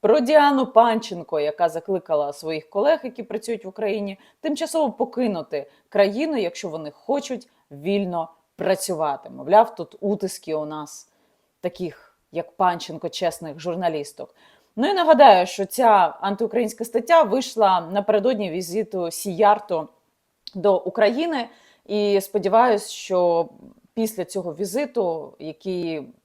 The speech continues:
Як заявили в М З С, буде відбуватися надчесно, без купюр, тобто абсолютно відкрито, із, е, речами, які будуть називати своїми іменами. Сподіваюсь, що ситуація,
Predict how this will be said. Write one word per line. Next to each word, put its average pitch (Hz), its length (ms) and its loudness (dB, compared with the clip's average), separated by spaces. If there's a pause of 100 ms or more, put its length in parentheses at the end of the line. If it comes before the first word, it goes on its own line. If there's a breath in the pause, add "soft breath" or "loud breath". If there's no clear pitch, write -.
(140)
Як 151 180 -10
заявили 160 580 -2
в 147 140 -10
М 170 140 -6
З 147 80 -10
С, 180 380 -2
буде 156 180 -14
відбуватися 151 840 -8 (240 soft breath)
надчесно, 196 1080 -4 (320 soft breath)
без 185 320 -4
купюр, 233 540 -4 (140)
тобто 160 600 -4
абсолютно 160 880 -4
відкрито, 220 640 -4 (240 loud breath)
із, 175 400 -8
е, 156 300 0 (280)
речами, 226 480 -2
які 180 160 -8
будуть 175 200 -10
називати 175 640 -4
своїми 165 560 -8
іменами. 170 600 -10
Сподіваюсь, 247 680 0
що 202 340 -2 (200 soft breath)
ситуація, 208 800 2